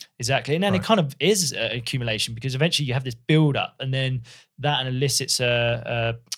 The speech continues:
Speaker 1: a, a response from your nervous system, which means that you're in this fight or flight state too much, and you're
Speaker 2: Mm.
Speaker 1: not in the rest and digest enough. So it's trying to get your body into that rest and digest state.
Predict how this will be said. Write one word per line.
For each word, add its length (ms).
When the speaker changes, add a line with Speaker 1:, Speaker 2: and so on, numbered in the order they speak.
Speaker 1:
a, 60
a 20
response 440
from 160
your 80
nervous 400
system, 500
which 240
means 280
that 120
you're 300
in 160
this 260
fight 340
or 40
flight 420
state 400
too 160
much, 440
and 160
you're 120
Speaker 2:
Mm. 20
Speaker 1:
not 260
in 140
the 100
rest 280
and 60
digest 460
enough. 340
So 480
it's 220
trying 400
to 100
get 80
your 120
body 260
into 240
that 240
rest 280
and 120
digest 420
state. 400